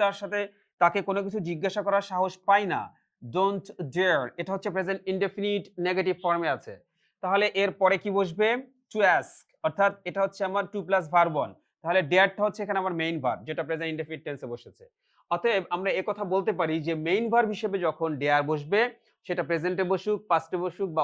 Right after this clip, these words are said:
অন্য যে কোনো টেন্সে বসুক, ফিউচারে বসুক, তারপরে যে মেইন আরেকটা ভার্ব আসবে, তার আগে to বসবে, অর্থাৎ ফুল ইনফিনিটিভ বসবে। এখন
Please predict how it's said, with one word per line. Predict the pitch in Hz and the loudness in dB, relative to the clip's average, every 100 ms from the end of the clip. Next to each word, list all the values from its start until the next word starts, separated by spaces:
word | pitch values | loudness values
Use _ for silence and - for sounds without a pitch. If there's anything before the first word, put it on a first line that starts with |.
| 139 | 0
অন্য | 156 139 | -4 -4
যে | 143 | -4
কোনো | 165 175 | -4 -2
টেন্সে | 190 190 185 | -2 -2 -4
বসুক, | 180 180 | -2 -2
ফিউচারে | 185 180 180 175 | -2 0 0 0
বসুক, | 175 220 214 _ _ 180 | -2 -4 -6 _ _ 4
তারপরে | 175 185 202 196 | 6 4 0 0
যে | 196 | 0
মেইন | 175 190 185 _ - | 2 0 -2 _ 2
আরেকটা | 156 190 214 175 | 4 4 2 4
ভার্ব | 160 165 170 | 4 4 0
আসবে, | 170 175 | -2 0
তার | 151 156 | 2 2
আগে | 165 214 - _ - | 0 -2 -4 _ -6
to | 202 135 | -4 -4
বসবে, | 82 - _ _ _ _ _ | -8 -14 _ _ _ _ _
অর্থাৎ | 151 196 - | -4 -4 -6
ফুল | 220 233 240 - 180 | -2 0 0 0 0
ইনফিনিটিভ | 180 180 185 214 277 320 _ _ 95 | 0 -2 -4 -2 -4 -4 _ _ -14
বসবে। | 113 110 98 - _ _ _ _ _ _ _ _ _ _ _ - _ - - - | -12 -14 -18 -20 _ _ _ _ _ _ _ _ _ _ _ -20 _ -20 -10 0
এখন | 190 247 | 4 6